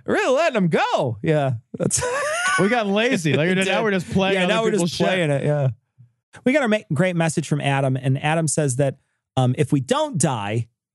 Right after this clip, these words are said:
Speaker 1: in Australia from all the horrible things that can attack us and kill us, he's gonna donate s-, five hundred dollars to a charity of our choice.
Speaker 2: How awesome is that?
Speaker 1: That's really great. Thank you so much. We'll let you know what it is when we, when we do the next vulgarity for charity is what we'll do.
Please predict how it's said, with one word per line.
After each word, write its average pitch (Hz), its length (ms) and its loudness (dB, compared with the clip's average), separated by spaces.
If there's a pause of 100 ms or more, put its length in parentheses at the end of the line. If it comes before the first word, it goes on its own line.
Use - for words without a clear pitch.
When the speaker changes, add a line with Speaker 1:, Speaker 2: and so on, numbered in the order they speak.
(280)
Speaker 1:
in 139 80 2
Australia 127 500 0
from 120 180 0
all 127 140 2
the 123 120 0
horrible 127 320 0
things 123 280 0
that 117 120 0
can 117 160 0
attack 113 420 0
us 123 180 -2
and 117 80 0
kill 156 180 0
us, 139 220 -2 (260)
he's 151 220 0
gonna 131 420 0
donate 139 500 0
s-, - 280 -2
five 175 360 -2
hundred 170 220 2
dollars 131 380 0
to 135 120 0
a 120 40 2
charity 120 300 0
of 110 100 0
our 110 120 2
choice. 120 520 -2
Speaker 2:
How 339 80 2
awesome 311 280 0
is 285 80 0
that? 359 180 4
Speaker 1:
That's 139 160 -2
really 123 260 2
great. 113 300 0
Thank 160 220 0
you 139 60 0
so 135 160 0
much. 120 340 -2 (340)
We'll 185 100 4
let 202 120 0
you 160 80 2
know 165 140 2
what 151 160 0
it 139 80 0
is 131 200 0
when 127 120 0
we, 120 140 2
when 127 180 0
we 123 100 2
do 131 140 0
the 123 80 0
next 120 280 -2
vulgarity 113 400 0
for 104 140 -2
charity 101 340 0
is 98 120 -2
what 107 120 -2
we'll 101 100 0
do. 101 220 0